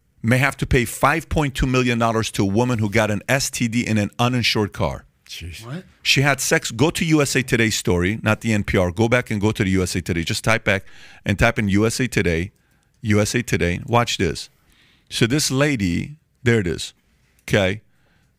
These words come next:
Speaker 1: Geico ordered to pay five point two million dollars to a woman contracted, uh, S T D during sex in an un-, in an insured vehicle. Let me get this straight. You had sex in an, in a car. You got S T D from this guy.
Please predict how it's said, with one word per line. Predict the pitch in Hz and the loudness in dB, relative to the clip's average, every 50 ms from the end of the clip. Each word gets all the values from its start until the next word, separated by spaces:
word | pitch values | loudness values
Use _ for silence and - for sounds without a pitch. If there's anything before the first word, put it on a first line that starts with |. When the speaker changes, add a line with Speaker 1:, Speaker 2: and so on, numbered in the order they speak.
| _ _ _ - | _ _ _ 0
Speaker 1:
Geico | 123 127 127 139 127 - 147 | 2 4 4 4 2 0 0
ordered | - 143 135 127 123 127 - | 2 4 2 2 2 0 -2
to | 120 | 0
pay | - 120 110 | 2 2 0
five | - - 101 113 - | 2 2 2 0 2
point | - 135 127 - | 0 -4 -2 -2
two | - | -2
million | 123 120 117 113 107 | 0 0 0 2 2
dollars | 107 101 101 104 - - | 2 2 2 0 0 0
to | 104 | 0
a | 92 | 0
woman | 98 98 98 98 | 2 2 0 0
contracted, | - - 95 95 - - 113 117 - 120 - - | 0 0 0 0 2 0 0 0 -2 -4 -4 -2
uh, | - 113 98 - | 0 0 0 2
S | 117 123 123 - | 0 0 -2 0
T | - 123 113 | -2 -2 0
D | 113 110 | 0 0
during | 90 110 104 101 98 95 | 0 0 0 0 0 -2
sex | - - - 131 139 - - - | -2 -2 0 0 -2 -2 -2 -2
in | 123 | -2
an | 110 107 - - _ | -2 -2 -2 -2 _
un-, | 127 127 139 143 135 127 131 | 0 0 2 0 -2 -2 0
in | 131 123 113 | 0 2 2
an | 110 107 - - 135 | 2 0 -2 -2 -2
insured | 143 151 143 - - - 151 139 107 | 0 0 0 0 0 0 0 -2 0
vehicle. | 92 107 98 87 76 - - 60 - - - _ _ _ _ _ _ _ _ _ _ _ _ _ _ _ _ | 0 0 0 0 -2 -4 -6 -8 -8 -10 -16 _ _ _ _ _ _ _ _ _ _ _ _ _ _ _ _
Let | - 135 151 | 2 2 2
me | 175 | 2
get | 165 185 - - | 0 -2 -2 -2
this | 139 - | -2 -2
straight. | - - 135 110 80 - - - - _ _ _ _ _ _ _ _ _ _ _ | 0 0 0 0 0 -4 -8 -14 -20 _ _ _ _ _ _ _ _ _ _ _
You | 113 104 139 175 | 0 2 2 2
had | 190 185 165 - | 2 0 0 -2
sex | - - - 143 143 - - - 131 | -4 -2 0 0 0 0 -2 -2 0
in | 117 | 0
an, | 110 104 95 90 87 - _ _ _ - | 2 2 0 -2 -4 -6 _ _ _ 0
in | 110 104 | 2 2
a | 98 | 2
car. | - - - - - 113 87 71 65 67 80 90 - - _ _ _ _ _ _ _ | 0 -2 -4 0 0 0 0 0 -2 -4 -6 -8 -10 -18 _ _ _ _ _ _ _
You | 107 110 151 | 0 0 2
got | 147 175 156 139 | 2 2 2 2
S | 123 110 - | 2 0 0
T | - - 113 | -2 -2 -2
D | 120 127 | -2 -2
from | - - 117 110 | 0 2 2 4
this | 104 117 - - | 2 2 0 -2
guy. | - - 92 80 71 78 92 - | -4 -2 -2 0 0 -2 -4 -6